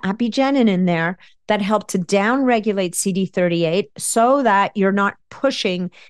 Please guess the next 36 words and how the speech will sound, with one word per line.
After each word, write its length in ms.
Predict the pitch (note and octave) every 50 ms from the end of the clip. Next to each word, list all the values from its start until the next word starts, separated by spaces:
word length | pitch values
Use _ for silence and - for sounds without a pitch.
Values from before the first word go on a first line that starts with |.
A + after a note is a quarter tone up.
| _ -
the 160 | - A3+ A3
N 100 | G#3+ G#3
A 120 | G#3 G#3 G#3+
D 340 | F#3+ G3+ G3+ G#3 F#3 - - - _ -
down 300 | F3 G#3+ G3+ G3+ G3 G3+
that 300 | F#3+ G#3 B3 C#4 C4+ -
pathway, 640 | - G3+ F#3+ F#3 - - G3+ F3+ E3+ E3+ F#3 G#3+ - - _ _ -
which 640 | G3 G3+ B3+ D4+ E4+ E4+ E4+ - - - - - -
there's 260 | B3+ B3 C4 B3+ -
some 240 | - G3+ F#3+ G#3+ A3
concerns 720 | C4 C4 C4 - - - F3 F#3 F#3 F3+ F#3+ G3 F#3+ G#3
about 320 | G3 G3 F#3 F#3 G3 -
cancer, 840 | - - - D#3+ E3 F3+ F#3 - - - F#3+ F#3+ F#3+ F#3+ F#3+ F#3 F#3+ - _ _ -
like 160 | - F#3 -
feeding 360 | - - A3 A3+ A3+ A3+ A#3 A3+
cancer 480 | - F#3+ F#3 F#3+ G3 - - A3 G#3
and 120 | G3+ F#3+ F#3+
inflammation, 680 | F#3+ F#3 - - G3 F#3+ F3+ F3 F3 - - G3+ F#3
that 180 | A3 A#3 A3+
kind 180 | - G#3 G3 F#3
of 60 | F3
stuff. 260 | - - E3+ C3 -
So 400 | - - - A#3+ A#3 A3+ A3 - _ - - - - _ _ _ _ _ _ _ _ _ _ _ _ _ _ _ _
the 80 | - G#3
bottom 460 | G3 - B3+ C#4 D#4 F#4 F#4 E4+ D#4
line 600 | C#4 A#3 A3 G3+ F#3 E3 E3 E3 E3 E3+ E3+ - _ _ _ _ _ _ _ _ _ _ _ _ _ _ - -
is 380 | G#3+ G#3 G3 G3 F3+ - - - _ _ -
if, 240 | C#4 C#4+ C4+ - -
when 400 | C4+ A3+ A3 B3+ D4 F4 E4+ F4
you're 360 | D#4 C#4 C#4 C4+ C4+ C4 - -
looking 440 | A3 G#3 G3+ A3+ A3+ A3+ A3+ G3+ G#3
at 240 | E3+ - F3+ F#3 - -
all 240 | F#3 F#3+ G#3 A#3+ B3
of 100 | A#3 G#3+
these 240 | A3+ A3+ A3+ G#3 -
supplements, 760 | - G#3+ G3 - - G3+ F3+ F3 E3+ D#3+ D3+ - - -